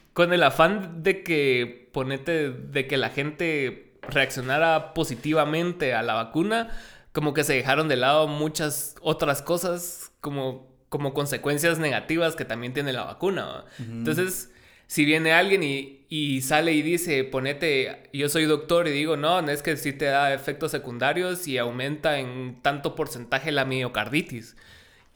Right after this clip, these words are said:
Speaker 1: y lo censuran, ahí es cuando hay vergueo, o sea, te, porque
Speaker 2: Es que, es que lo que pasa
Speaker 1: porque
Speaker 2: eh,
Speaker 1: toda
Speaker 2: va,
Speaker 1: medicina trae consecuencias,
Speaker 2: va, y
Speaker 1: cerote,
Speaker 2: aparte
Speaker 1: ¿va?
Speaker 2: tocaste otro punto. Hay otra cosa también, que aparece en la gente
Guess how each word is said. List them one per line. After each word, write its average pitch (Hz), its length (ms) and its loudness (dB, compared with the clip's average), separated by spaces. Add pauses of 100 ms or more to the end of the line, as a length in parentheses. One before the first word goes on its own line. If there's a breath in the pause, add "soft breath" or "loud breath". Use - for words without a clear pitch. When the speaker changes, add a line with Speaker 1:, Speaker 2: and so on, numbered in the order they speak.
Speaker 1:
y 170 140 0
lo 156 140 4
censuran, 202 920 0 (720)
ahí 131 140 4
es 190 100 4
cuando 160 220 2
hay 113 180 -2
vergueo, 127 420 0
o 190 60 2
sea, 131 220 -6
te, 120 120 -12
porque 143 520 -2
Speaker 2:
Es 139 80 -8
que, 175 60 -6
es - 60 -6
que 277 180 -2
lo 247 80 -2
que 180 80 -2
pasa - 560 -2 (580)
Speaker 1:
porque - 200 10
Speaker 2:
eh, - 40 6
Speaker 1:
toda 214 160 8
Speaker 2:
va, 220 60 8
Speaker 1:
medicina 220 520 6
trae 208 240 6
consecuencias, 214 560 2
Speaker 2:
va, 156 120 10
y 170 180 2
Speaker 1:
cerote, 139 60 6
Speaker 2:
aparte 139 300 8
Speaker 1:
¿va? 170 40 0
Speaker 2:
tocaste 156 220 4
otro 175 160 4
punto. 190 340 6
Hay 139 140 6
otra 165 180 4
cosa 170 180 2
también, 143 500 2 (460 soft breath)
que 139 140 2
aparece 131 460 2
en - 40 2
la 143 120 4
gente 185 600 2